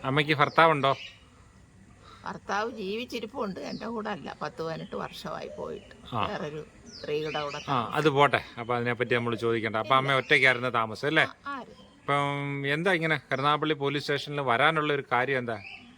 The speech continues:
Speaker 2: മോളുമായി മോ-, എനിക്ക് ഒരു ഏ-, മൂന്ന് സെന്റ് സ്ഥലവും ഒരു വീടും കുളിമുറി, കക്കൂസ്, കിണറ് എല്ലാം ഉണ്ടായിരുന്നു.
Speaker 1: ആ.
Speaker 2: അത് ഏഴ് ലക്ഷം രൂപയ്ക്ക് വിറ്റ്.
Speaker 1: ആര് വിറ്റ്?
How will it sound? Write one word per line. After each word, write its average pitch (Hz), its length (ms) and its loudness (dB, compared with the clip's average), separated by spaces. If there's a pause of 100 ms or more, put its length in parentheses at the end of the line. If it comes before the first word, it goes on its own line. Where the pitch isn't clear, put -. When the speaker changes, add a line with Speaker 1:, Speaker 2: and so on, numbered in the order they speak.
(340)
Speaker 2:
മോളുമായി 208 720 -8 (140)
മോ-, 180 260 -8
എനിക്ക് 196 400 -4 (240)
ഒരു 190 260 -4 (220)
ഏ-, 180 240 -4
മൂന്ന് 185 300 -4
സെന്റ് 196 280 -6
സ്ഥലവും 170 480 -4 (520)
ഒരു 170 160 -4
വീടും 160 480 -6 (180)
കുളിമുറി, 160 520 -6
കക്കൂസ്, 160 440 -8
കിണറ് 160 460 -10 (180)
എല്ലാം 170 440 -4
ഉണ്ടായിരുന്നു. 131 720 -6
Speaker 1:
ആ. 107 120 0
Speaker 2:
അത് 170 160 -4
ഏഴ് 185 340 -2
ലക്ഷം 190 280 -6
രൂപയ്ക്ക് 160 480 -8
വിറ്റ്. 156 380 -14 (240)
Speaker 1:
ആര് 135 200 6
വിറ്റ്? 135 280 4